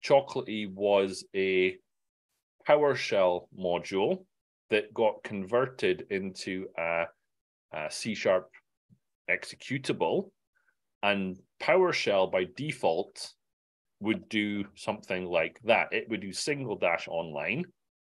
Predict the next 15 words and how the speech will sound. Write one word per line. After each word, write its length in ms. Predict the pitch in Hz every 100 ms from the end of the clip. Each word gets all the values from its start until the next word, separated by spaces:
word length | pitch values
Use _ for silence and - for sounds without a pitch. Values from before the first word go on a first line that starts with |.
| _ _ _ _ _ -
whereas 960 | 110 110 104 - 101 98 98 98 - - _ _ _
norm, 640 | 101 107 110 127 143 147 135 87 87 90
um, 140 | 92
oh, 300 | 95 90 82 -
well, 340 | 95 101 101
let 120 | 92 92
me 160 | 87
be 40 | 87
careful, 360 | 95 87 85
listen, 180 | 82 90
PowerShell 380 | 95 92 90 82
folks 240 | 92 -
on 60 | 85
the 40 |
call. 300 | 80 92 76